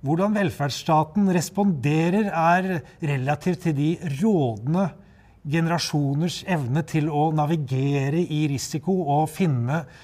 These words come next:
løsninger. Og vi kan da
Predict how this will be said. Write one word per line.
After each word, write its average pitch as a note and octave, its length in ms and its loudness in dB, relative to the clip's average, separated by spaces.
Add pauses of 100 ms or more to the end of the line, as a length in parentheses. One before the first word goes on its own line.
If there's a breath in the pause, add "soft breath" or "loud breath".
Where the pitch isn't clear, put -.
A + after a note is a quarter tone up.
(180 loud breath)
løsninger. D3 640 0 (460 loud breath)
Og D#3+ 160 2
vi E3+ 100 4
kan F#3 260 4
da D#3+ 340 2